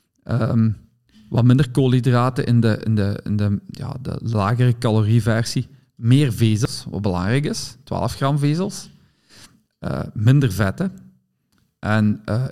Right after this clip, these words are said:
iets meer eiwitten. Ik kan niet zeggen veel. Maar ja, dan, dan spreken we dus over een, hetzelfde product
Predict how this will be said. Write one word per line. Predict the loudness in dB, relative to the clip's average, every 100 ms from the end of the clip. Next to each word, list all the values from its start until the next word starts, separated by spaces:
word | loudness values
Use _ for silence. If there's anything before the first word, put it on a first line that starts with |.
| -6
iets | -4 -4
meer | -2 -2 -2
eiwitten. | -4 -4 -6 -8 -14
Ik | -14
kan | -4 0
niet | 0
zeggen | 2 0
veel. | 0 0 -2 -6 -16 _ _ _ _ _ _ _ _
Maar | -6 -6 -6
ja, | -8 -6 -6 -4
dan, | -2 -2 -2 -6
dan | -4 -4
spreken | -4 -2 -2 0
we | 0
dus | 2
over | 2
een, | 0 -2 -12 -12
hetzelfde | -10 -4 0 0 0
product | -2 0 0 -2 -8 -18